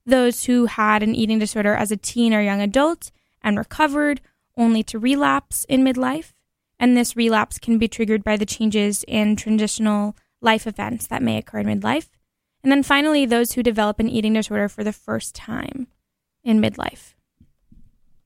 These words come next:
All of these populations may be triggered by several causes, including, but not limited to,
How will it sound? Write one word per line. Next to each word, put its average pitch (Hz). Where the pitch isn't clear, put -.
All 302
of 320
these 269
populations 226
may 226
be 226
triggered 220
by 214
several 220
causes, -
including, 269
but 240
not 226
limited 220
to, 226